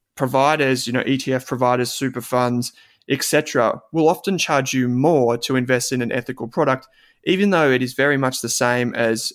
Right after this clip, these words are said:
a vanilla index fund. And, um, I think maybe both of those things are wrong. Personally, I don't think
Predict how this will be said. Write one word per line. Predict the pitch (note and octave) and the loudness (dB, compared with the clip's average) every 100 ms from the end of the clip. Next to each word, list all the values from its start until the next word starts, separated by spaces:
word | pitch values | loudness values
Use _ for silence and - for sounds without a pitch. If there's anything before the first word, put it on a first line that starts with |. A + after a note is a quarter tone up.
| _ | _
a | A#2+ A#2 A2+ _ - | -4 -4 -6 _ -4
vanilla | C3 A#2+ - | 0 0 -2
index | B2 G#2+ - | -2 -2 -4
fund. | - F2+ - _ _ _ - _ | -8 -8 -10 _ _ _ -20 _
And, | C3 C3+ B2 B2+ _ _ _ | -4 -4 -4 -6 _ _ _
um, | B2+ B2+ A#2+ - _ _ _ | -4 -2 -4 -10 _ _ _
I | - C#3+ | -2 -2
think | - D3 C3 - _ _ _ - | 0 -4 -4 -16 _ _ _ -4
maybe | C3+ C3+ | -2 0
both | A#2+ C3 C#3+ | 2 2 2
of | C#3 | 0
those | A#2+ - | 0 0
things | A#2+ A2+ | -4 -4
are | G#2+ | -2
wrong. | B2 A2 - - _ _ _ _ _ _ | 0 0 -4 -16 _ _ _ _ _ _
Personally, | D#3 D3+ - D3 C3 B2 | 0 0 0 0 0 0
I | C3+ | 0
don't | C3+ C3 | 0 0
think | C#3 C3 B2 | 0 0 -2